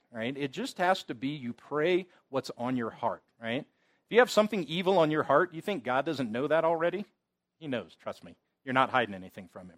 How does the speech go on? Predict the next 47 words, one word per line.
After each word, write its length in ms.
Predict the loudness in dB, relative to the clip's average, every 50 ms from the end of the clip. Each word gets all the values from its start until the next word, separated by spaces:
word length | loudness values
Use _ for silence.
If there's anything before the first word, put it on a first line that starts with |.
| -12 -6
right? 220 | -6 -6 -6 -6 _ _ _ _ _ -2 8
But 160 | 8 8 8
when 200 | 10 8 6 8
you 160 | 6 4 2 2
pray, 640 | -2 4 8 10 10 10 10 6 4 -2 -10 -10 -12 _ _ _ _ _ 0
take 200 | 0 2 2 8
what 140 | 8 10 10
is 140 | 10 8 6
on 140 | 4 4 4
your 160 | 2 2 0
heart 480 | 2 6 8 10 10 10 8 6 -2 _ _ _ _ _ _ _ -8
and 100 | -6 -4
deliver 340 | -2 0 2 2 4 4 4
it 120 | 2 2 0
to 80 | -6
God. 360 | -2 0 0 0 0 -4 -8 -20 _ _ _ _ _ _ _
Why? 360 | 2 6 8 8 8 8 4 0
What's 260 | 0 0 0 0 0 -8
the 100 | -8 -10
purpose 500 | -8 -2 -2 -2 0 0 -6 -8 -8 -10
of 160 | -14 -14 -16
this? 360 | -20 -20 -18 -18 -20 -20 -20 _ _ _ _ _ _ _ _ _ _ _ _ _ 8
It 260 | 8 8 8 6 4
builds 440 | 6 8 8 8 6 4 -4 -8 -2
relationship, 840 | -2 0 2 2 2 2 0 -2 -4 -6 -6 -6 -10 -12 -12 -14 _ _ _ _ _ _ -14
right? 200 | -10 -10 -10 -10
When 160 | -6 -4 -2
you 140 | 0 2 6
are 80 | 6 8
in 80 | 6
a 40 | 6
family, 640 | 4 2 2 6 6 6 4 4 -2 -6 -8 -10 -12 _ _ _ _ _ -4
if 140 | -4 -2 0
you 160 | 2 0 0
share 340 | 0 2 6 6 8 8 8
what's 220 | 6 4 4 4
on 120 | 2 2 4
your 140 | 2 -2
heart 420 | -2 0 6 8 8 8 8 4 -4
with 140 | -6 -6 -4
somebody 380 | -2 -2 4 4 4 4 4 0
in 120 | 0 0
your 80 | 0 -2
family, 480 | -2 -2 -2 -2 0 0 -2 -4 -6 -6
you 160 | -6 -6 -4
build 260 | -2 -2 -2 -2 -2
what? 240 | 0 0 0 0